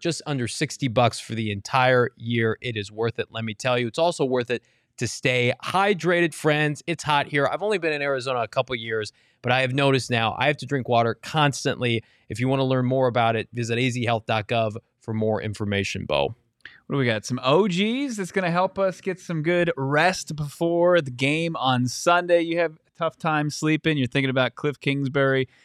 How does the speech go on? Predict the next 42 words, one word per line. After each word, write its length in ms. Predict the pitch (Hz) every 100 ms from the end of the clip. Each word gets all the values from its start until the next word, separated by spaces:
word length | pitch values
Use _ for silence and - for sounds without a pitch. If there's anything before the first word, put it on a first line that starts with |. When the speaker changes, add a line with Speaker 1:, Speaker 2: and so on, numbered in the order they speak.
| _ -
Speaker 2:
not 240 | 135 127
dialing 400 | 127 135 131 131
up 160 | 127 -
the 100 | 131
right 220 | 131 120
scheme, 640 | - - 127 131 131 127
whatever's 400 | 123 131 139 139
keeping 320 | - 143 131
you 100 | 131
up 140 | 131 135
at 80 | 127
night, 240 | 131 123
missed 360 | 131 135 - -
first 300 | 135 131 135
round 240 | 131 123
draft 340 | 123 123 127
picks 220 | - 131 -
from 140 | 127
Steve 300 | - 135 127
Keim. 320 | 135 131 127 - _ _ -
Don't 300 | 127 143 143
worry 440 | 135 131 135 127 -
any 280 | 127 131 131
longer. 500 | 117 113 110 110 -
O 220 | 143 202
Gs 80 | 180 196 190
has 140 | 147 127
got 240 | 139 131
you 40 | -
taken 420 | 139 127 - 117
care 320 | 156 160 151
of. 120 | 143 - _ _
They're 200 | 151 214 208
changing 420 | 202 190 165 151
the 80 | 139
game. 420 | 135 131 131 127
They've 220 | 156 220
got 280 | 208 190 -
the 60 |
sleep 380 | - - 202 220
time 360 | - 180 185 156
gummy. 460 | 151 151 151 151